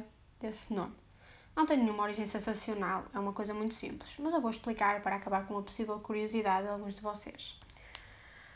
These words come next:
Basicamente, o nome do podcast surgiu de um longo processo criativo. <laughs> Não, estou a brincar. Foi através de conversas com amigas e algumas pesquisas, decidi que queria um nome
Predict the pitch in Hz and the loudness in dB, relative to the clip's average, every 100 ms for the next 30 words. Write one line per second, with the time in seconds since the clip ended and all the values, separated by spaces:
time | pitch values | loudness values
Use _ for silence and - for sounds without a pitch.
0 | - 359 330 247 220 202 202 208 202 196 | -6 2 4 4 4 4 2 0 0 0
1 | 208 214 214 208 233 226 226 - - 240 | -2 0 0 2 4 4 2 -6 -4 0
2 | 233 254 262 240 - 233 247 247 262 320 | 2 2 2 -2 -6 -4 0 0 6 6
3 | 294 - 214 202 202 220 214 214 214 214 | 6 2 0 0 0 -2 0 2 2 4
4 | 226 208 202 226 214 214 196 196 233 - | 4 4 2 2 0 0 -2 -2 -6 -8
5 | - - - 220 202 202 - - - - | -12 -12 -2 0 2 0 -2 -4 -14 -18
6 | - - - - - - - - - - | -18 -18 -18 -20 -20 -20 -20 -20 -4 2
7 | 392 277 202 185 196 - 196 202 208 208 | 2 4 4 4 2 -2 0 2 0 -2
8 | 220 208 202 196 208 220 220 220 214 208 | -6 -4 -2 0 0 0 0 -2 -2 2
9 | 190 202 202 - - - 233 226 233 233 | 2 2 -4 -6 -6 0 2 2 2 2
10 | 233 233 - - - 311 269 277 - - | 2 0 -2 -4 0 2 2 0 -2 0
11 | 247 240 233 233 233 | 2 4 4 4 4